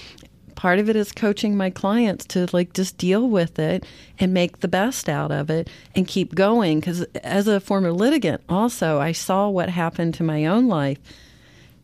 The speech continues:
when I got tied up in litigation and how it drug out for four years and how it just felt so heavy. And that's something I, I try to remind lawyers too.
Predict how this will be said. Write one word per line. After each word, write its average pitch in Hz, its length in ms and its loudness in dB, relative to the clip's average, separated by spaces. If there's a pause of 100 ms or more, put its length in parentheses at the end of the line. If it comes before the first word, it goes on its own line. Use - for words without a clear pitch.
when 175 280 2
I 170 160 0
got 170 160 -2
tied 175 300 0
up 165 180 -2
in 165 180 2
litigation 151 840 0 (420)
and 170 140 2
how 185 200 2
it 175 120 0
drug 180 320 0
out 180 220 0
for 170 140 -4
four 165 300 0
years 147 600 0
and 160 140 2
how 170 200 0
it 165 140 0
just 170 380 0
felt - 380 -4
so 175 280 0
heavy. 170 520 -2 (460)
And 175 140 4
that's 170 200 2
something 185 360 2
I, 160 240 0
I 160 100 0
try 170 240 -2
to 165 80 2
remind 156 440 2
lawyers 151 440 0
too. 247 360 2